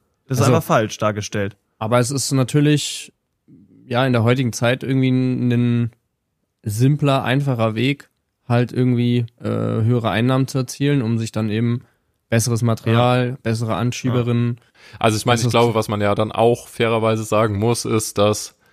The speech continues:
Speaker 3: also ich glaube, wir wissen jetzt alle drei nicht hundert Prozent, wie viel man da in welcher Förderungsstufe so erhält.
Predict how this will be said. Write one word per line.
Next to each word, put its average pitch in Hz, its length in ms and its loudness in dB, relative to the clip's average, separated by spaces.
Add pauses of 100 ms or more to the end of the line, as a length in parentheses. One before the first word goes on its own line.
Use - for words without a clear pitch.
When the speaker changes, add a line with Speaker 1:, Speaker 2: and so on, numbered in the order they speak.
(520)
Speaker 3:
also 104 300 0
ich 107 100 -8
glaube, 113 200 0
wir 104 80 -2
wissen 110 200 -2
jetzt 101 140 0
alle 101 160 0
drei 104 240 0
nicht 117 300 -4
hundert 113 260 0
Prozent, 107 460 -2
wie 110 140 -2
viel 113 280 0
man 104 220 -2
da 107 260 2
in 101 140 -2
welcher 104 260 0
Förderungsstufe 107 720 -2
so 98 120 0
erhält. 104 400 0